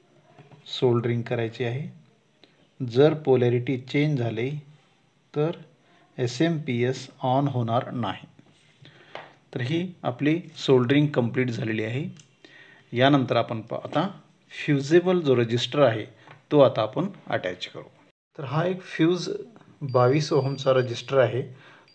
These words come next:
तो आपण आता मल्टीमीटरनं चेक करू. तर याच्यामध्ये कंटिन्युटी आहे. तर हा रज-, रेझिस्टर आपण या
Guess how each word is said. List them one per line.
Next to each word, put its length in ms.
तो 60
आपण 240
आता 180
मल्टीमीटरनं 760
चेक 300
करू. 180
तर 160
याच्यामध्ये 520
कंटिन्युटी 680
आहे. 280
तर 80
हा 240
रज-, 500
रेझिस्टर 400
आपण 340
या 280